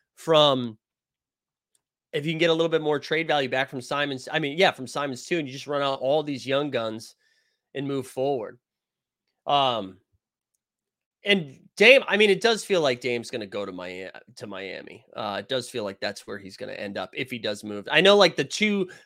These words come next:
main landing spots they've been talking about is Miami or Brooklyn.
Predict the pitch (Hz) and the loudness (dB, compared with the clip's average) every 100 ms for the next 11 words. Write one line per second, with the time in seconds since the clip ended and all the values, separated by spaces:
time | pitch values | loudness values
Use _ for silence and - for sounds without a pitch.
0 | _ 151 175 180 185 175 151 151 151 143 | _ 2 6 8 8 6 6 6 6 2
1 | - 156 139 - 135 123 135 123 127 123 | -2 0 0 0 -6 -4 -4 -4 -4 -4
2 | 120 117 - 110 107 110 110 107 110 110 | -2 -2 -6 -10 -10 -6 -4 -2 -4 -6
3 | 90 98 90 110 107 127 123 | -8 -10 -8 -8 -6 -4 -4